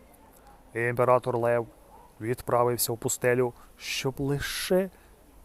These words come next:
побачити Мойсея Мурина, святого чоловіка.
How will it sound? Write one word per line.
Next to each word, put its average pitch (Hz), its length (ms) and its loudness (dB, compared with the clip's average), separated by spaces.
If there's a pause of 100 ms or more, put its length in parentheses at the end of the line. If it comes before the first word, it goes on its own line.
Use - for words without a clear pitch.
(160)
побачити 123 640 -4
Мойсея 120 720 -2 (140)
Мурина, 101 640 -8
святого 143 680 -10 (480)
чоловіка. 104 640 -12